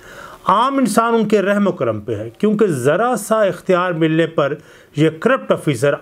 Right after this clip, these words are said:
आम इंसान के लिए फ़िरौन बन जाते हैं। सौ से ज़्यादा ममालिक में काम करने वाली बैनुल अक़वामी ऑर्गेनाइजेशन ट्रांसपेरेंसी, ट्रांसपेरेंसी इंटरनेशनल की तरफ से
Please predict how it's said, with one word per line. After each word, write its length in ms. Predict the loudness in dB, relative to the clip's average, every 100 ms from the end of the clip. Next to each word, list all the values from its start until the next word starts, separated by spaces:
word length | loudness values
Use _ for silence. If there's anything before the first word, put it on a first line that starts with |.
| -2
आम 260 | -2 -2
इंसान 400 | -4 -4 -4 -4
के 140 | -2 -2
लिए 180 | 0 -2
फ़िरौन 460 | 0 0 0 -2 -4
बन 200 | -8 -8
जाते 340 | -8 -8 -8
हैं। 180 | -10 -14 -20 -20 -20 -20 -20 -20 -20 -20 -18 -18 -14
सौ 440 | -8 0 2 2 0
से 220 | 2 2
ज़्यादा 300 | 4 2 2
ममालिक 460 | 0 2 2 0 -2
में 120 | -4 -2
काम 280 | -2 -2
करने 280 | -2 -2 0
वाली 260 | 0 0 -2 -2
बैनुल 280 | -2 0 -2
अक़वामी 480 | -2 -2 -2 -2 -2
ऑर्गेनाइजेशन 760 | -2 0 0 0 0 0 -4 -6 _ _ _ -20 -20 -20 -20 -18 -18 -4
ट्रांसपेरेंसी, 640 | -2 0 0 0 2 2 0 -2 -2
ट्रांसपेरेंसी 1200 | 0 0 0 -6 -10 -12 -2 2 2 0 0 2
इंटरनेशनल 720 | 2 2 2 0 0 -2 -4 -4
की 120 | -2
तरफ 220 | 0 -2
से 200 | 2 0